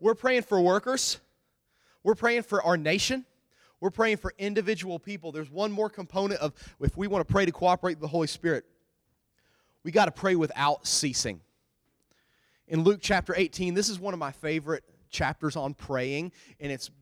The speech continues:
the words of Jesus. Jesus tells his, his disciple a parable, and the parable is important, but I want you to understand Jesus' purpose behind the parable. And it says it in, uh, John cha-, or Luke chapter eighteen, verse one. It says, "Jesus told his disciples a parable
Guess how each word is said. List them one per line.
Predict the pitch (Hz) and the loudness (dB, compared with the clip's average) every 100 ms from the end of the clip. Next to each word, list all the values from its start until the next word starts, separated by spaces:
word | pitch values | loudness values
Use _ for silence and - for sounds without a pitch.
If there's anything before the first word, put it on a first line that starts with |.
| 135 | -18
the | 135 | -10
words | 135 151 165 | -4 -2 -2
of | 139 | -4
Jesus. | 120 156 131 113 - - - | -2 0 0 0 -4 -6 -10
Jesus | 151 214 202 - | -6 -4 -4 -4
tells | 202 202 | -4 -4
his, | 190 151 - | -6 -8 -8
his | 185 165 | -8 -8
disciple | 147 - 180 175 165 | -6 -2 -2 -2 -6
a | |
parable, | - 160 156 156 - - - | -4 -2 -2 -2 -8 -10 -12
and | 156 | -12
the | |
parable | - 220 247 202 190 | -4 2 2 2 -2
is | |
important, | 151 143 160 175 170 _ _ _ _ | -2 -6 -6 -8 -10 _ _ _ _
but | 160 - _ | -4 -4 _
I | - | 0
want | 196 214 - | 2 2 0
you | |
to | 180 180 | -2 0
understand | 185 175 - 175 156 | 0 -2 0 -2 -2
Jesus' | 180 175 156 139 - | -2 -2 -4 -6 -2
purpose | - 165 151 | 0 0 -2
behind | - 139 156 143 | -14 -10 -8 -8
the | |
parable. | - 165 151 127 - _ _ - | -6 0 0 -2 -8 _ _ -8
And | 156 | -4
it | |
says | 123 180 165 | 0 2 2
it | 156 | 0
in, | 160 143 - - - | -2 -4 -10 -14 -4
uh, | 147 | -4
John | 131 160 160 | 0 2 2
cha-, | - 170 160 | 0 -4 -2
or | 143 - | -4 -4
Luke | 160 170 | -2 -2
chapter | - 165 151 | 0 -4 -4
eighteen, | 156 139 160 | -8 -6 -6
verse | 143 147 | -4 -4
one. | 151 156 | -2 -2
It | 127 | -2
says, | 156 - - - | -6 -8 -16 -12
"Jesus | 113 175 226 208 262 - - _ - | 0 2 4 4 2 2 -2 _ 4
told | - 196 202 202 | 6 8 6 4
his | 175 180 | 4 0
disciples | 165 - 185 180 175 151 | 0 0 2 2 0 0
a | |
parable | 156 - 175 160 139 | 2 2 4 0 -2